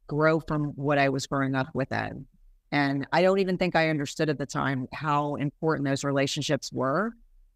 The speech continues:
and how much they have really molded me. To this day, I just was at a family wedding and I saw several of these wonderful people that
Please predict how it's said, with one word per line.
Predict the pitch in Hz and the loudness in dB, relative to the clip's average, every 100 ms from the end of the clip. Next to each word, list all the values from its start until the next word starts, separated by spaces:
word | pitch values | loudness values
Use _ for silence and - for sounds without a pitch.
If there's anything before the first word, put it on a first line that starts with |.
| _ - _ - _ - | _ -20 _ -20 _ -4
and | 160 | 0
how | 175 | 2
much | 180 170 - | 2 0 0
they | 151 | 0
have | 131 | 0
really | 147 156 156 | 0 0 0
molded | 147 151 156 143 | -2 -2 -2 -2
me. | 151 | -2
To | - 185 | -2 0
this | 240 | 0
day, | - 202 170 | 2 2 2
I | 156 | 0
just | 147 175 - | 0 0 0
was | 175 160 | -2 2
at | 156 | 2
a | |
family | - 165 165 156 | 2 0 0 2
wedding | 156 165 180 | 2 2 2
and | 156 | 0
I | 147 | -2
saw | - 156 151 151 - _ _ _ | -2 -2 0 -4 -8 _ _ _
several | - 190 190 180 | 2 4 4 2
of | 170 | 2
these | 160 165 156 | 2 0 0
wonderful | 147 160 165 165 156 | 0 0 2 0 -2
people | 165 165 170 165 156 | 0 0 2 2 2
that | 156 151 | 2 0